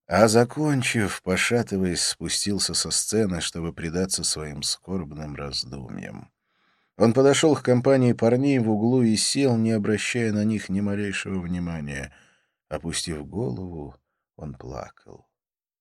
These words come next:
Он был самым великим. Решив поговорить с ним, мы с Дином привели его в машину.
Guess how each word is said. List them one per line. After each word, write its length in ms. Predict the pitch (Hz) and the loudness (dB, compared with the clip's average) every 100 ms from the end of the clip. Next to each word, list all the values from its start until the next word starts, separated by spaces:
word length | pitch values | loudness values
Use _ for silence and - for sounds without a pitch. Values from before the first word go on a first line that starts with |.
| _ - | _ -12
Он 360 | 80 92 95 | -6 -4 -4
был 200 | 85 80 | -6 -8
самым 840 | 69 - - 85 50 - - - - _ _ _ | -6 -6 -6 -8 -10 -14 -18 -18 -20 _ _ _
великим. 880 | - 58 53 60 57 - - - - _ _ _ _ _ _ _ _ _ _ _ _ _ _ _ _ _ _ - | -20 -16 -16 -16 -18 -18 -20 -20 -20 _ _ _ _ _ _ _ _ _ _ _ _ _ _ _ _ _ _ 0
Решив 400 | 107 143 190 170 | 4 6 6 4
поговорить 460 | 139 139 160 175 - | 6 8 8 8 4
с 100 | 135 | 2
ним, 220 | 135 120 | 6 6
мы 200 | 135 147 | 6 4
с 100 | 120 | 4
Дином 340 | 151 139 120 | 4 6 4
привели 460 | 117 117 123 123 120 | 4 4 4 4 4
его 220 | 107 104 | 4 4
в 60 | 98 | 4
машину. 520 | 92 - 76 60 | 2 -2 -6 -10